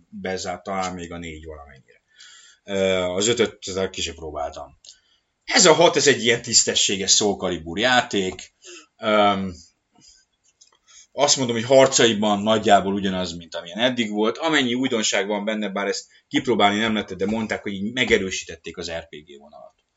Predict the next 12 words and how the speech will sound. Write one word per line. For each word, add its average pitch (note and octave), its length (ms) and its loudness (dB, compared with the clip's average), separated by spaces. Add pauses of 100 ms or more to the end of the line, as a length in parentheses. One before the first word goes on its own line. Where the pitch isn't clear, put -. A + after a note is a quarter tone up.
(600)
Tehát G2+ 360 0
így, G2 380 -4
ö, F#2+ 480 0
lehet, G2+ 400 2
ö, F2+ 340 -4
nagyon A#2+ 420 4
részletes G2 440 -2
karakterkreáció A2 1080 -2
van A2 200 -4
benne, G#2 200 -4
nagyon-nagyon-nagyon G2 920 -6
részletes. C3 680 -8